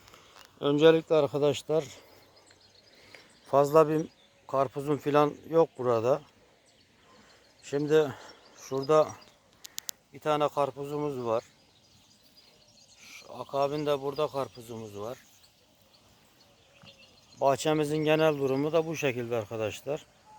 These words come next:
Yani ay çekirdeğimizden, domatesimizden,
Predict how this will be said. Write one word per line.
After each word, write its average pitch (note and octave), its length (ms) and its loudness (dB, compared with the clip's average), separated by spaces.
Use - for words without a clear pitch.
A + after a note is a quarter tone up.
Yani B2+ 280 -2
ay C3 180 0
çekirdeğimizden, A#2+ 1080 -4
domatesimizden, A#2+ 1040 -6